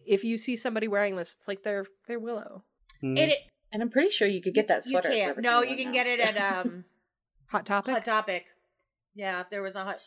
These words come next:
Speaker 4: Oh, I meant, I meant just as a general
Speaker 3: Oh,
Speaker 4: fashion
Speaker 3: yeah. Oh,
Speaker 4: trend
Speaker 3: for
Speaker 4: thing
Speaker 3: sure,
Speaker 4: coming
Speaker 3: yeah.
Speaker 4: back around.
Speaker 1: Mm-hmm.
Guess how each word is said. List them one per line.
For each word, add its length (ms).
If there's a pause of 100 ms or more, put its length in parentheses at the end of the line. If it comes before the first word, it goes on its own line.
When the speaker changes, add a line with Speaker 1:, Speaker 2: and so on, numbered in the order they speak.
(260)
Speaker 4:
Oh, 160
I 140
meant, 260
I 80
meant 220
just 320
as 140
a 40
general 300
Speaker 3:
Oh, 120
Speaker 4:
fashion 120
Speaker 3:
yeah. 260
Oh, 60
Speaker 4:
trend 140
Speaker 3:
for 100
Speaker 4:
thing 100
Speaker 3:
sure, 140
Speaker 4:
coming 160
Speaker 3:
yeah. 80
Speaker 4:
back 200
around. 460
Speaker 1:
Mm-hmm. 160